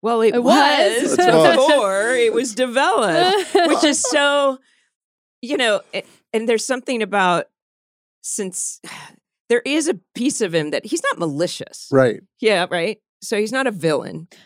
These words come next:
Speaker 2: I did see Chris's eyes were so red. I feel like he used the menthol.
Speaker 1: I think he did. Cindy probably put that menthol in
Speaker 2: 'Cause his
Speaker 1: for him.
Speaker 2: eyes were, like,
Speaker 3: Probably.
Speaker 2: burning. <laughs> They were
Speaker 3: Although
Speaker 2: like
Speaker 3: he, he is a very good actor.
Speaker 2: He's a very good actor.
Speaker 3: So maybe he actually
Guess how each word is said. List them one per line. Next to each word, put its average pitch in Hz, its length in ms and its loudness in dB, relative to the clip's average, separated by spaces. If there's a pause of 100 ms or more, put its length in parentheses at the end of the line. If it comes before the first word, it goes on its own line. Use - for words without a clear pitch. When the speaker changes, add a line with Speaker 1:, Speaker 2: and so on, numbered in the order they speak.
Speaker 2:
I 302 120 2
did 370 340 -2
see 403 140 -2
Chris's 381 420 -2
eyes 240 320 0
were 247 100 -2
so 233 280 -2
red. 220 320 0
I 240 140 -2
feel 381 220 -2
like 427 200 0
he - 120 -8
used 233 360 -2
the 208 80 -6
menthol. 196 440 -6
Speaker 1:
I 202 120 0
think 247 320 -6
he 220 100 -6
did. 175 240 0
Cindy 196 260 -6
probably 175 280 -2
put 170 180 -10
that 151 160 -6
menthol 143 400 -6
in 143 80 -6
Speaker 2:
'Cause 277 120 -2
his 277 100 -2
Speaker 1:
for - 60 -8
him. - 60 -6
Speaker 2:
eyes 247 240 4
were, 226 120 0
like, 190 320 -2
Speaker 3:
Probably. 240 300 0
Speaker 2:
burning. - 80 -12
<laughs> - 40 -18
They 302 260 2
were 302 140 4
Speaker 3:
Although 156 380 6
Speaker 2:
like 185 140 0
Speaker 3:
he, - 200 -4
he - 20 -
is 185 140 2
a 165 80 2
very 151 240 0
good 151 180 2
actor. 143 520 0
Speaker 2:
He's 269 180 0
a 302 80 2
very 339 380 0
good 262 160 -2
actor. 190 400 -6
Speaker 3:
So 180 80 -4
maybe 143 280 2
he 147 140 4
actually 143 560 -2